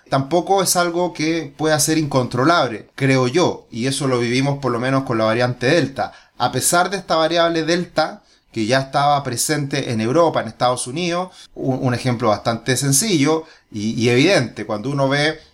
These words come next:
muchas veces los programas deportivos, partidos de fútbol, de tenis,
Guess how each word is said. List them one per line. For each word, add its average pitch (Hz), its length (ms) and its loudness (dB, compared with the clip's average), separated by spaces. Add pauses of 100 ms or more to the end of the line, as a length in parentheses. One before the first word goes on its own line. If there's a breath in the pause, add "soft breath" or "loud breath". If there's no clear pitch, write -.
(120)
muchas 135 380 -2
veces 147 560 -2 (160)
los 117 180 0
programas 135 680 2 (120)
deportivos, 156 960 0 (220 soft breath)
partidos 113 380 0
de 107 60 -4
fútbol, 139 480 2
de 110 120 -6
tenis, 160 560 -2